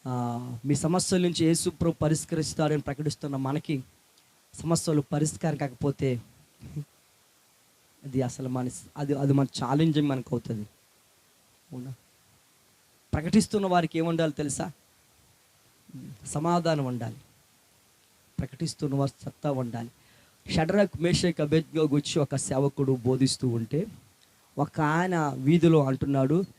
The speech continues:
"ఆనాడు వాళ్ళ ముగ్గురిని అగ్నిగుండంలో పడేస్తే మీ దేవుడు కాపాడని చెప్తాను, ఇప్పుడు నిన్ను పడిస్తే కాపాడుతాడా?" ఇప్పుడు మీకు అర్థమవుతుందా మాట?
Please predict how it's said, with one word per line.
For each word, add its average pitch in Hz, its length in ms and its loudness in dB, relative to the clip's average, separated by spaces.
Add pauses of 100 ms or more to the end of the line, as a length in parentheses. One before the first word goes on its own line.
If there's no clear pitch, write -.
(440)
"ఆనాడు 196 440 6
వాళ్ళ 220 240 6
ముగ్గురిని 196 500 8
అగ్నిగుండంలో 190 720 4
పడేస్తే 175 500 0
మీ 170 120 4
దేవుడు 160 300 4
కాపాడని 151 460 0 (100)
చెప్తాను, 143 340 0
ఇప్పుడు 214 240 0
నిన్ను 202 220 0
పడిస్తే 175 440 0
కాపాడుతాడా?" 139 760 0 (2750)
ఇప్పుడు 175 220 -6
మీకు 143 200 -6
అర్థమవుతుందా 156 480 -4
మాట? 131 220 -4